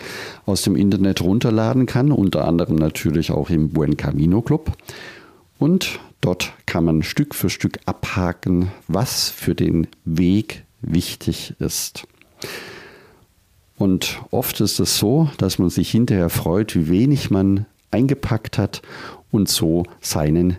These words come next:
Jakobsweg laufen möchte. Jetzt würde ich dir gerne einen weiteren Blick mit auf den Weg geben, denn oft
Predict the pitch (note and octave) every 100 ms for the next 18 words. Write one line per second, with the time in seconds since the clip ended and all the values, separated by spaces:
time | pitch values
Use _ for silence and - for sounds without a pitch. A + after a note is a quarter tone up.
0 | - D#2 D#2 - - - - - A2+ -
1 | - D#2+ D#2+ - - - - - - -
2 | _ _ _ _ _ _ - - - -
3 | - - _ _ _ _ _ - - -
4 | C3+ F3 D3 - - _ - B2 A#2 A#2
5 | A2+ A2 A2 A2 - G2 F#2 A2+ A#2 A2
6 | G2 - F#2 E2+ E2 D#2+ - - _ -
7 | E2+ G2+ A2 A#2 A#2 B2 - C3 - B2
8 | - A#2+ A#2 C3+ - - C3 D3 D3 C3+
9 | F2 D#2+ - D#2+ - -